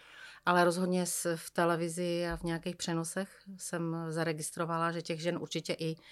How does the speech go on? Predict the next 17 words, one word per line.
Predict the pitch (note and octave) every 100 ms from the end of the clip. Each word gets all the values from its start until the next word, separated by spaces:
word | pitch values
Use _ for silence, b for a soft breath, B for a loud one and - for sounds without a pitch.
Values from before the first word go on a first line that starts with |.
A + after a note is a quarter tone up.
| B B -
na | E3+
tomto | E3+ E3+
postu | F3+ E3 - F#3
přibývá, | - E3 D3+ D#3 D#3 D#3 F3+ C4+ - B B B B B B
ale | F3 E3+ F3 E3+ E3 - -
myslím | F3+ E3 F3+
si, | E3 E3+
že | E3+
je | E3
to | E3 E3 D#3+
i | - E3
do |
budoucna, | D#3+ D#3+ D#3 - D#3+ D3+
že | D#3
to | -
je | D#3 D#3
hodně | D3+ D3+ D3+ D#3